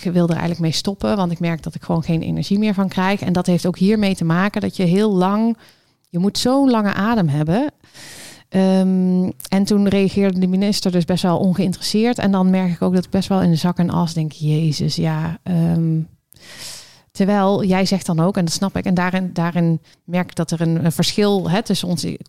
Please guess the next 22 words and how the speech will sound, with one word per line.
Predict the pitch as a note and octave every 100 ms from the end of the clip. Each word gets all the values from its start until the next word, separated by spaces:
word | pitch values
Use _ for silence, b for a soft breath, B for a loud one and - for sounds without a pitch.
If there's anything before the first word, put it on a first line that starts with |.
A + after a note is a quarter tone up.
| _ _ -
is | F3+ - G3+ -
gekomen. | - F3+ G3 F#3 F3+
Ik, | F3
ik | -
ben | D3+ D3+
ook, | D3 C#3+
eh, | D#3 D3
overspannen | E3 D3 - E3+ E3
op | E3
het |
moment, | E3+ D#3 D3+ D#3
dus | D3+
ik | D3
heb | D#3
sowieso | - D3+ D3 D#3+
niet, | E3+ E3
eh, | F#3 -
de | E3+ E3+
energie | E3+ E3 F3
van | E3+ E3
de |
wereld. | E3+ E3+ E3 E3+